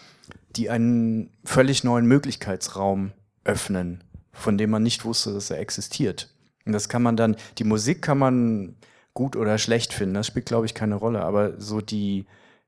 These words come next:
Erkenntnisse, die er hatte und die Theorien und auch, äh, dass er dann gesagt hat, „Geh nicht geradeaus, nicht links, rechts, sondern nach, auch nicht nach hinten,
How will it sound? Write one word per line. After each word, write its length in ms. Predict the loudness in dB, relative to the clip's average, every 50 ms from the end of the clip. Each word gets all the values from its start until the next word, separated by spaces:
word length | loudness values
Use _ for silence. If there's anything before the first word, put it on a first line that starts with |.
| _ _ _ _ _ _
Erkenntnisse, 760 | -8 -8 -6 -2 2 2 2 2 2 -2 0 0 0 -2 -4
die 160 | -4 -4 -4 -4
er 180 | -4 -4 -4
hatte 340 | -6 -6 -6 -4 -4 -4 -4
und 280 | -4 -4 -6 -8 -8 -8
die 160 | -10 -8 -6
Theorien 760 | -2 0 0 0 0 0 -2 -2 -2 0 0 0 0 -2 -4
und 300 | -6 -6 -8 -8 -6 -6
auch, 320 | -4 -4 -4 -4 -6 -10
äh, 240 | -10 -8 -6 -6 -6
dass 220 | -6 -6 -6 -4 -4
er 80 | -4
dann 340 | -4 -2 -2 -2 -4 -4 -4
gesagt 380 | -6 -6 -4 -4 -6 -6 -6 -8
hat, 180 | -8 -8 -8
„Geh 120 | -6 -2 -2
nicht 240 | 0 -2 -2 -6
geradeaus, 680 | -8 -8 -6 -6 -6 -4 -2 -2 -2 -2 -2 -6 -8 -10
nicht 240 | -10 -12 -12 -12 -10
links, 420 | -10 -8 -8 -8 -8 -10 -10 -8 -6
rechts, 320 | -6 -6 -6 -8 -12 -10
sondern 200 | -8 -6 -6 -4
nach, 160 | -4 -6 -8 -10 -12 -18 -12 -4
auch 200 | -2 -2 0 0
nicht 160 | -2 -4 -4 -4
nach 160 | -6 -4 -2
hinten, 400 | -2 -2 -2 -4 -8 -12 -14